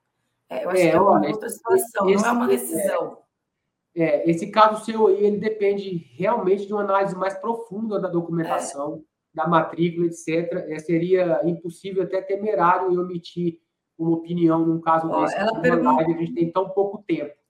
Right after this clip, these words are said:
Speaker 2: tá?
Speaker 1: ela perguntou
Speaker 2: É,
Speaker 1: diferente
Speaker 2: então,
Speaker 1: aqui, ó. Ela
Speaker 2: é.
Speaker 1: fala assim, ela fala, "Posso fazer distrato de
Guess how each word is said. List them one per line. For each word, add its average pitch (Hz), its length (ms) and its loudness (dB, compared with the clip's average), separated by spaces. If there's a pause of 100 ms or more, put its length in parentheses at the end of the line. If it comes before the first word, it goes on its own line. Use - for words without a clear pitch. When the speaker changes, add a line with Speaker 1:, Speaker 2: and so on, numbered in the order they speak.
Speaker 2:
tá? 147 360 -4
Speaker 1:
ela 214 160 -4
perguntou 240 420 0
Speaker 2:
É, - 20 4
Speaker 1:
diferente 226 520 0
Speaker 2:
então, 160 120 -2
Speaker 1:
aqui, - 160 -8
ó. - 340 -2 (640)
Ela - 100 -4
Speaker 2:
é. - 20 -4
Speaker 1:
fala 202 180 -2
assim, 175 300 -6
ela - 180 -2
fala, 180 220 -4
"Posso 262 400 2
fazer 262 300 2
distrato 208 760 0 (440)
de 226 160 -8